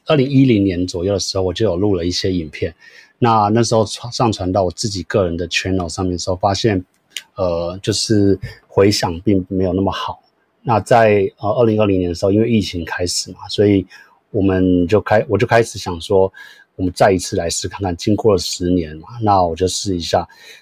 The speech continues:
呃，那我们就换了一个类型，但是就是以介绍一些隐藏的、只有当地人才知道的美食啊，这种的东西来切入我们的 YouTube 啊。所以我录了蛮多的城市的一些美食。那同时，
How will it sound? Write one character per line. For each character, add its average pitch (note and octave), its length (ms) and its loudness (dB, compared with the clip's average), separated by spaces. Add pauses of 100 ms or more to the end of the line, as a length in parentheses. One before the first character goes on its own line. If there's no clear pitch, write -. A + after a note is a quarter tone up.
(220)
呃， G2 240 4
那 C3 100 4
我 G#2+ 60 4
们 F#2 80 -2
就 G2+ 100 0
换 G#2 220 2
了 F2+ 100 0
一 F2 60 0
个 F2 140 0
类 F#2 200 4
型， D#2+ 240 -10
但 F#2 100 0
是 F#2+ 120 -6
就 G2 100 2
是 F#2+ 220 -8
以 F2+ 320 -8
介 - 260 0
绍 G#2 220 2
一 - 20 2
些 G2 440 2
隐 F2+ 140 0
藏 F2 300 -4
的、 F2 320 2 (260)
只 - 140 2
有 B2 100 6
当 A2 220 2
地 A2+ 120 4
人 F#2 120 2
才 F2+ 140 -4
知 - 180 -10
道 F#2+ 140 4
的 F2+ 80 0
美 E2 240 -4
食 - 340 -4
啊， E2+ 160 -4
这 F#2+ 100 -2
种 E2 240 -4
的 E2 240 -6 (380)
东 F#2+ 180 2
西 - 200 -2
来 E2+ 120 2
切 F#2 280 2
入 F#2 180 4
我 - 20 2
们 E2 140 -4
的 E2 140 -2
YouTube F2 440 -6
啊。 - 60 -20
所 - 180 2
以 G#2 40 6
我 G2 100 6
录 G2+ 160 4
了 F2+ 240 4
蛮 F2+ 260 -2
多 G2+ 160 2
的 F#2+ 80 2
城 F2+ 280 -6
市 - 160 -6
的 E2+ 120 -4
一 E2 40 -6
些 F#2 120 -6
美 E2 220 -4
食。 D#2 400 -8
那 A#2 180 4
同 G#2 220 0
时， F2+ 380 -4